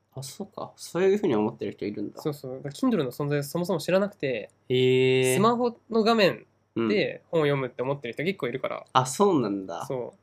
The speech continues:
Speaker 2: それならまあ確かに目疲れるけどっていう。
Speaker 1: そうか、そうか。あんま知らないね。
Speaker 2: うん。
Speaker 1: いいインクっていうのを、
Speaker 2: そう。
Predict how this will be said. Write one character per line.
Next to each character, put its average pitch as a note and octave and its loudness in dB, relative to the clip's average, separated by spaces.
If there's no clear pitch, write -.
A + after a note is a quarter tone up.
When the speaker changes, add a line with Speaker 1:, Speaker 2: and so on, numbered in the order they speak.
Speaker 2:
そ - -6
れ G3+ 0
な B3+ 2
ら G3+ 0
ま C#3 0
あ B2+ -4
確 - -6
か - -6
に B2 -6
目 B2 -6
疲 - -14
れ A#2+ -6
る A2+ -10
け - -14
ど D#3 0
っ E3+ -8
て C3 -10
い A#2+ -6
う。 D3+ -4
Speaker 1:
そ - -8
う - -14
か、 A2 -4
そ G#2+ -10
う - -12
か。 - -16
あ - -4
ん D3 2
ま D#3+ 0
知 D#3+ -2
ら F3 6
な E3+ 2
い C3 0
ね。 - -4
Speaker 2:
う - -8
ん。 - -6
Speaker 1:
い E3+ -2
い F3+ 2
イ G3 2
ン F#3 2
ク A3+ 0
っ - 0
て A2 -4
い A2 0
う - 0
の G2+ -2
を、 - -6
Speaker 2:
そ B1 -10
う。 - -18